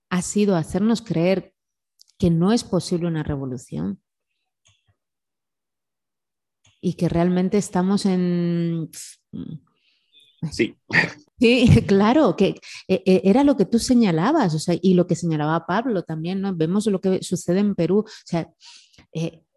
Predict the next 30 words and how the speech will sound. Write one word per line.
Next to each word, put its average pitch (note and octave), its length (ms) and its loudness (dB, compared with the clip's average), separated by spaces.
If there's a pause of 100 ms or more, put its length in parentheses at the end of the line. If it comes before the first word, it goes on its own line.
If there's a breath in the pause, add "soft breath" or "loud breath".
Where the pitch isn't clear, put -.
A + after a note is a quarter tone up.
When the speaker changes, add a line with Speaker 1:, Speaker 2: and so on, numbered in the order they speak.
(320)
Speaker 1:
dejemos E3+ 640 0
también F3+ 360 2
de F3+ 320 -2 (320)
teorizar F3+ 640 2
tanto A3+ 380 0
sobre E3 240 -2
la D#3 120 -2
revolución D#3 640 -2
cuando D#3 280 -4
ya D#3+ 140 0
se - 140 -4
han F3+ 120 -2
dado, G#3+ 360 0 (680 soft breath)
tenemos F3+ 340 2
muchísimos A3 680 0
ejemplos D#3+ 380 -4
de D#3+ 100 0
revoluciones, D3 600 -4
claro G#3+ 260 0
que B3 100 0
fallidas, D3+ 640 0 (320 loud breath)
claro G3 260 2
que A3 120 0
erróneas F#3 500 2
en F3 100 0
muchas, F3 440 -2
en E3+ 180 0
muchos F3 240 -4
casos, E3+ 320 -2
¿sabe? E3 320 -2